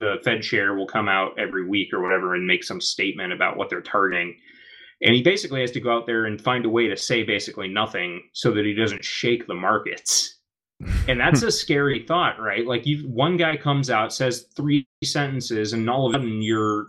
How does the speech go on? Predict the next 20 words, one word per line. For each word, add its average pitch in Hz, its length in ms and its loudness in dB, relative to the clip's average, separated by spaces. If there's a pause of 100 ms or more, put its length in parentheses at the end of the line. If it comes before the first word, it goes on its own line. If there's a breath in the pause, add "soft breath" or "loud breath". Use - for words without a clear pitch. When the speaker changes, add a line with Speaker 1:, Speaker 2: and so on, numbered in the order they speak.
(160)
Speaker 1:
four 120 200 4
oh 113 40 4
one 110 160 2
K 120 260 4
is 92 180 -4
destroyed. 98 540 -6 (640)
Speaker 2:
Right, 76 460 2 (180)
right. 76 340 6 (1080)
Speaker 1:
And 123 200 4
so 127 380 2 (260)
the 139 100 4
idea 135 320 4
of 110 120 -6
Bitcoin 123 680 0
is - 260 -10 (720)
there's 123 300 4
nobody 160 420 2
controlling 139 640 -2
the 104 80 -6
thing. 104 640 -2